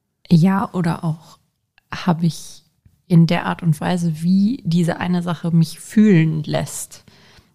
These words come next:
habe ich da die Motivation, mich damit mehr zu befassen, als ich unbedingt muss.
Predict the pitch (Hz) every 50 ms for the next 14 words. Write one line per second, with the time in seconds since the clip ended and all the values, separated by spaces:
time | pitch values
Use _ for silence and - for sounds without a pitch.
0 | _ - 175 170 165 165 - - 160 160 151 151 156 160 160 170 160 165 165 175
1 | - - - 180 175 175 165 156 151 151 - - - _ - 160 160 143 - -
2 | 151 151 156 151 151 - 170 160 160 160 160 160 156 156 151 - - - 170 165
3 | 151 - - 156 151 151 - 160 156 151 - - 151 151 147 - 151 - - -
4 | 175 165 156 151 147 160 147 147 147 - 165 160 160 151 151 - - - -